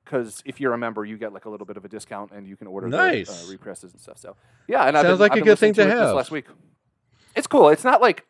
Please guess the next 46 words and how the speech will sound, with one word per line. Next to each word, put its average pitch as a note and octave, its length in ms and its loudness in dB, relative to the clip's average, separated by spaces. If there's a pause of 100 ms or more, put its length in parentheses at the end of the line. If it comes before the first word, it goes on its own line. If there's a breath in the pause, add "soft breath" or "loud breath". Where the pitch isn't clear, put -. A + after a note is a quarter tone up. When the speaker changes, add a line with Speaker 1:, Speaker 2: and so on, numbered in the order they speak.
(140)
Speaker 1:
I F3 80 2
don't C4 140 4
know B3 160 8
if G3+ 80 -4
it's G#3+ 140 -6
my D#3 120 0
favorite D3+ 420 -6
music B2+ 280 -8
ever, E3 200 2
but C#3+ 160 -2
it's B2 160 -6
one C#3 140 -6
of C#3 40 -4
those B2+ 120 -2
things B2+ 220 -14
where A#2+ 80 -4
it's G#2+ 100 -8
like A2 160 -4
the A2 80 -14
story C3+ 480 -4
of C3 180 2
it C#3+ 240 -6
and A#2 280 -10
the, A2+ 220 -6
and A#2+ 160 -8
the A#2 40 -10
music A#2 440 -6
and A2 120 -14
what A#2 160 -2
it G#2+ 80 -12
is A2+ 180 -12
kinda A#2+ 220 -6
comes A2+ 220 -10
together G#2+ 320 -8
in G#2+ 80 -8
this, G#2 120 -12
like, G#2+ 140 -10
microcosm A2 540 -6
that's G#2 140 -16
very G#2+ 200 -6
appealing A#2+ 420 -14
to E3+ 100 -8
me D#3+ 260 -12
of, A2+ 160 -14
like, A2 240 -12
Speaker 2:
Yep. C3+ 240 2